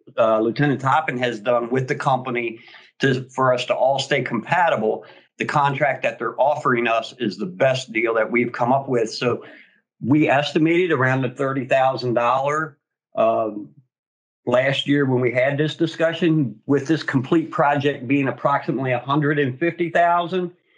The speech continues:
and it's a five-year contract, which puts us in that thirty thousand dollar a year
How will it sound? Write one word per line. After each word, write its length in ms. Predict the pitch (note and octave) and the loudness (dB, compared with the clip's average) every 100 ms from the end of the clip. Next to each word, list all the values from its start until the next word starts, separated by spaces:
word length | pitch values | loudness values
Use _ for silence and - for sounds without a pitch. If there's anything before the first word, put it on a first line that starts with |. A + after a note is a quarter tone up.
| _ - | _ 0
and 180 | B2+ B2+ | 2 2
it's 160 | B2+ | 0
a 120 | B2 - _ | -4 -4 _
five-year 580 | B2 C3+ - B2 C3 C3 | 0 2 2 0 -2 -2
contract, 640 | - C3+ C#3 D#3+ D3 G#2+ A2+ | -2 -2 0 2 0 0 -2
which 320 | A2+ - - | -4 -4 -6
puts 260 | - D3+ D3 | -4 0 -2
us 180 | C3 | -2
in 180 | - C3+ | -2 2
that 240 | C3+ B2+ - | 2 0 0
thirty 240 | B2+ B2 | 0 0
thousand 440 | A2 B2 A#2+ A#2 A2+ | 2 4 4 2 0
dollar 380 | A#2 A#2+ A#2 A2+ | 0 0 0 0
a 60 | |
year 520 | A2 A#2 A2+ A2 G#2+ | 0 2 4 2 0